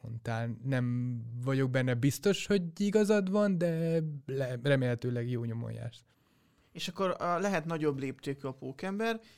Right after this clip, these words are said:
Speaker 2: a kettő is, remélem a Pókember kettőben ugye nagyobb lesz a térkép, és mondjuk benne lesz Kuba is, és akkor lehet majd elmenni csempészni.
Speaker 1: <laughs>
Speaker 2: Egy-két ilyen csempészes kület is
Speaker 1: Ugye?
Speaker 2: megcsinálni
Speaker 1: Ez
Speaker 2: Kubában.
Speaker 1: tök jó.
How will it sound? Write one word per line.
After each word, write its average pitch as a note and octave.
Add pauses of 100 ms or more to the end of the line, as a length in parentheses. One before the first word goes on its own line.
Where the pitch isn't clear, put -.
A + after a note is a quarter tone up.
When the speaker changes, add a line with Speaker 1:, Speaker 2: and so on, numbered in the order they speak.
(140)
Speaker 2:
a -
kettő D#3+
is, G#3+
remélem F3
a C#3+
Pókember C#3+
kettőben C#3
ugye C#3
nagyobb C#3+
lesz C3
a C3+
térkép, A3+ (200)
és -
mondjuk E3
benne D#3
lesz C3+
Kuba B2+
is, G#3+
és -
akkor -
lehet D3+
majd -
elmenni G3
csempészni. C#3 (340)
Speaker 1:
<laughs> F3+
Speaker 2:
Egy-két E3+
ilyen D#3
csempészes D3
kület C3
is D3
Speaker 1:
Ugye? C4
Speaker 2:
megcsinálni B2+
Speaker 1:
Ez C#3+
Speaker 2:
Kubában. B2+
Speaker 1:
tök C#3+
jó. A2+